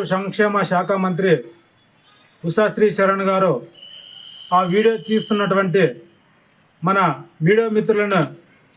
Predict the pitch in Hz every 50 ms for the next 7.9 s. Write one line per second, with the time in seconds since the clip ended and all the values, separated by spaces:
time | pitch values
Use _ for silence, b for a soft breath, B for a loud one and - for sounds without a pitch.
0 | _ _ _ _ _ _ _ _ _ _ 156 175 190 202 196 170 196 196 214 233
1 | 165 214 185 151 - - - - _ _ _ _ _ _ _ _ _ _ _ _
2 | _ _ _ _ _ _ _ _ _ _ _ _ _ _ - 165 156 226 226 214
3 | - 233 220 208 - 208 208 208 202 175 147 - - - _ _ _ _ _ _
4 | _ _ _ _ _ _ _ _ _ _ _ _ _ _ _ _ _ _ _ _
5 | 170 185 196 196 196 165 156 180 190 208 214 220 226 226 220 214 208 202 170 214
6 | 208 190 180 180 - 220 208 226 220 214 170 202 185 165 151 - - - - -
7 | - - - _ _ _ 175 180 185 185 190 185 180 190 208 214 196